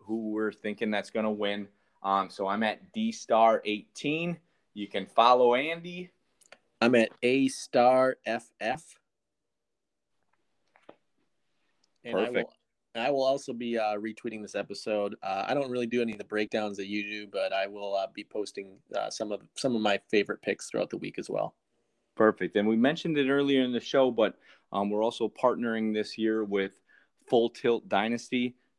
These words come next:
Speaker 1: Give their podcast a listen for all your, uh, N F L fantasy football needs. Um, and they're gonna have a weekly little, a promo with us going over our lead pipe lock slash bonus picks of the week.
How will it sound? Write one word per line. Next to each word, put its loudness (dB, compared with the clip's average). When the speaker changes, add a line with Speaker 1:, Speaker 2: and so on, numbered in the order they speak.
Speaker 1:
Give 0
their 2
podcast -2
a -8
listen -4
for -4
all 0
your, -2
uh, 0
N 0
F -6
L 0
fantasy -8
football 2
needs. 4
Um, -2
and -4
they're -2
gonna -4
have -2
a 0
weekly -4
little, 0
a -10
promo 2
with -4
us 0
going -2
over 0
our 0
lead -2
pipe -2
lock 0
slash -6
bonus -6
picks -10
of -4
the -4
week. -4